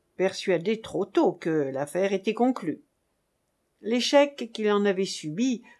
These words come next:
avait été d'autant plus retentissant. Aussi,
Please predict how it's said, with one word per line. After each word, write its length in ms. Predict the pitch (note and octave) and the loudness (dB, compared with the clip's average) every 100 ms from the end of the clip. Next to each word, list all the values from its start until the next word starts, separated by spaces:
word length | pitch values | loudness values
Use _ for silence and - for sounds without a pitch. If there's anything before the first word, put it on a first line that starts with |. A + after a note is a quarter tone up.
| _ - | _ 0
avait 220 | G#3 B3 | 2 2
été 360 | B3 F3 A#3+ | 0 -2 -2
d'autant 540 | G3 D3+ F#3 F3 A#3 G#3+ | 0 6 6 6 0 -2
plus 160 | - | -4
retentissant. 800 | D3+ D#3 D3+ F#3+ F#3+ A#2+ - - - _ _ _ _ _ _ _ _ | -4 -4 -2 -4 -4 -6 -6 -6 -10 _ _ _ _ _ _ _ _
Aussi, 460 | - C#4 - D#3 - | 0 0 -2 -6 -10